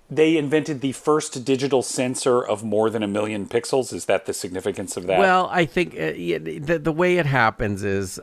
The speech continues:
Speaker 2: Kodak produced the first megapixel sensor, a fingernail-sized solid-state device capable of, uh, recording one point four million pixels.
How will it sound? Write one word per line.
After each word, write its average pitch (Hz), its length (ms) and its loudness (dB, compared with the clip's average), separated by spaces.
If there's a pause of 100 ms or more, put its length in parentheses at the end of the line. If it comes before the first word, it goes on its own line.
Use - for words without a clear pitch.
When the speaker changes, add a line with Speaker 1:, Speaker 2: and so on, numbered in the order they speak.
Speaker 2:
Kodak 156 340 4
produced 156 240 -2
the 135 80 -2
first 156 280 2
megapixel 135 540 -2
sensor, 117 380 0
a 110 140 0
fingernail-sized 156 1160 0
solid-state 123 840 0
device 107 480 0 (380)
capable 165 420 4
of, 139 120 2
uh, 143 140 -2 (160)
recording 139 760 2 (580)
one 147 580 0
point 98 460 -2
four 131 340 0
million 117 500 -2
pixels. - 680 -14